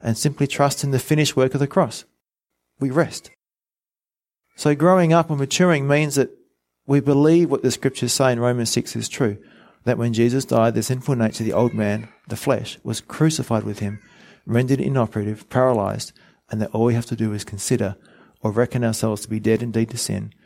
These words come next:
but alive to God in Christ Jesus. It's resting, okay? Hebrews four ten. So I'm just gonna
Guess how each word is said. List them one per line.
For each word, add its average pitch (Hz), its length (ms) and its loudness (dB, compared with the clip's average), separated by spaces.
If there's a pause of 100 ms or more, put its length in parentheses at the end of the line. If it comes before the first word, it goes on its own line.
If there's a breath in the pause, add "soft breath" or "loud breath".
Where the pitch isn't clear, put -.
(260 soft breath)
but 110 140 -2
alive 107 300 -2
to 120 120 -4
God 104 200 -4
in 107 60 -8
Christ 107 300 -6
Jesus. 120 380 -4
It's - 200 -16 (120)
resting, 117 480 -4 (340)
okay? 123 300 -4 (880)
Hebrews 110 440 -4
four 104 220 -8
ten. 104 320 -8 (1600)
So - 140 2
I'm 147 100 4
just 170 140 0
gonna 147 320 2